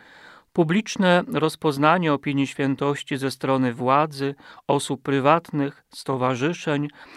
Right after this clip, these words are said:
środków społecznego przekazu. Konkretne przejawy czci i szacunku dla sługi Bożego.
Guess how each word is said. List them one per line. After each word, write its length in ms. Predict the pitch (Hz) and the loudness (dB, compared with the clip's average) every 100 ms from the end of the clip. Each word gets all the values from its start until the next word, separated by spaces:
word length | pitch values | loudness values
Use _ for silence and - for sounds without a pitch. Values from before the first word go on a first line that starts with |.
| - - | -20 -4
środków 520 | 165 165 165 - 151 | 4 4 4 -8 -10
społecznego 680 | - 147 143 - 143 135 135 | 0 0 0 -2 -2 0 -4
przekazu. 720 | - 143 139 123 120 117 143 _ _ - - - _ | -4 -8 -6 -8 -8 -10 -16 _ _ -20 -20 -20 _
Konkretne 560 | - 175 240 240 226 208 | 0 4 2 4 2 2
przejawy 640 | - 170 165 165 143 135 | 0 2 4 4 2 -2
czci 640 | - - 180 190 202 165 | -6 -8 -2 0 0 -2
i 80 | 165 | -2
szacunku 720 | - 165 - 135 135 - 143 | 0 0 0 0 0 -2 0
dla 220 | 131 131 | 2 2
sługi 400 | 131 139 127 127 | 2 -4 -2 -4
Bożego. 560 | 123 123 123 113 - | -2 -2 -4 -6 -8